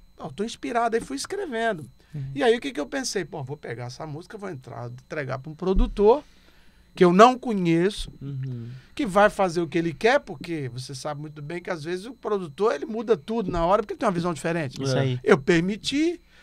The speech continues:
Speaker 1: ficou um C D de dez músicas, eu gastei um dinheirão. Foi uma porqueira. <laughs>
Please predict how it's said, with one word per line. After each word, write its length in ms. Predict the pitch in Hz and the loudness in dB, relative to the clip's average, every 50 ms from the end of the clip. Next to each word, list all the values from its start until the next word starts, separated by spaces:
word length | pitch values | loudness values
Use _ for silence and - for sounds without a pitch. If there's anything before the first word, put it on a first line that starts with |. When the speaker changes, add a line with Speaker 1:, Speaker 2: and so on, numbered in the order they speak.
| - - - - - | -20 -20 -20 -20 -8
Speaker 1:
ficou 540 | - - 262 220 - - 220 226 233 233 233 | -2 0 0 0 2 6 8 8 8 8 6
um 40 | 214 | 2
C 260 | - - - 208 202 | 2 2 4 4 4
D 300 | 185 165 190 202 196 190 | 4 6 8 8 8 8
de 160 | 180 156 185 175 | 8 4 -2 -2
dez 380 | 151 180 233 277 285 254 - | 4 6 8 8 10 10 8
músicas, 400 | - 202 220 247 269 277 - - 233 | 8 8 4 2 0 -2 -2 -2 -2
eu 60 | 208 | 2
gastei 360 | 208 202 185 - - - 202 | 2 0 0 0 -2 -2 0
um 60 | 196 180 | 0 0
dinheirão. 680 | 147 196 294 339 302 240 226 - 247 277 302 320 - - - - - - - - - - - - - - - _ - _ _ - _ - - - - - _ _ _ _ _ | 0 2 4 4 8 12 12 12 12 12 8 0 -4 -8 -16 -20 -20 -20 -20 -20 -20 -20 -20 -20 -20 -20 -20 _ -20 _ _ -20 _ -20 -20 -20 -20 -20 _ _ _ _ _
Foi 120 | - 208 | -14 -14
uma 40 | 170 | -12
porqueira. 480 | 131 139 131 127 - 135 131 123 127 123 | -8 -8 -8 -8 -6 -6 -6 -4 0 6
<laughs> 1600 | - 127 120 - - - 156 120 175 170 - - 185 143 139 123 180 190 185 214 185 180 190 - - 175 180 - - - - - | 8 8 8 8 6 4 6 6 6 6 8 8 6 6 8 8 8 8 8 6 6 4 4 4 2 -4 -4 -6 -8 -16 -20 -20